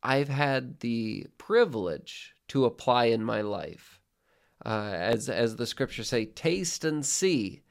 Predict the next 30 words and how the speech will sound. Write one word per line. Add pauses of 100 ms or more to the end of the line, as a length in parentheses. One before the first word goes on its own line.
(200)
that
the
Lord
is
good. (500)
Happy
are
those
who
trust
in
him."
They're
like,
"Here's
a
little
area
in
my
life (500)
that
God
has
shown
himself
faithful. (260)
I
may
not